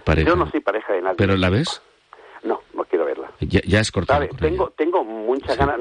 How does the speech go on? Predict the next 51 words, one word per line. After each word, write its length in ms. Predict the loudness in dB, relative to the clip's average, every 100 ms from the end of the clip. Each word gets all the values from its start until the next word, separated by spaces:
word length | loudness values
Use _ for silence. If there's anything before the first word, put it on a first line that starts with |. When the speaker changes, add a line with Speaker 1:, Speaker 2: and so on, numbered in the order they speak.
| 2
Speaker 2:
A 40 |
ver, 140 | 2 0
es 80 | -2
que 140 | -2
lo 100 | -2
que 80 | -2
pasa 200 | -2 -2
es 40 |
que 60 | -2
nunca 160 | -2 -2
se 140 | -2
corta. 160 | 0 2
Speaker 1:
Bueno, 180 | 2
pero 120 | 2 2
estuviste 340 | 2 0 0
cuatro 220 | -2 0
años 240 | 2 2 2
con 120 | 2
ella. 220 | 2 -2 -8 _ _
Sí. 180 | -2 0 0
Speaker 2:
Sí, 100 | 0
cuatro 260 | 2 2 2
años, 300 | 0 0 -2 -4
sí, 100 | -2
entre, 640 | 0 0 0 0 2 2 0
entre, 540 | 0 0 0 0 -4 -6 -10 -14 -14 -10 -4 0
entre 220 | 0 0
Pinto 240 | -4 -2
y 40 | 0
Valdemoro, 520 | 0 -2 -4 -2 2
¿no? 40 | 2
Speaker 1:
Vaya. 240 | 2 0 -2 2
Y 240 | 4 4
Speaker 2:
Sí. 60 | 2
Speaker 1:
durante 280 | 0 0 0
cuatro 240 | -2 0
años 300 | 2 2 2
ella 200 | 2 0
te 460 | 2 2 2 2 2 -4 _ _ _ _ _ _ _ -12
supo 280 | -4 0 0
hacer 200 | 0 2
muy 120 | 4
bien 120 | 4 2
el 80 |
teatro 280 | 2 0 0
porque 220 | 0 0
tú 100 | 2
no 80 | 2
te 80 | 2
Speaker 2:
Eh, 20 | 2
Speaker 1:
enteraste. 420 | 2 -2 -6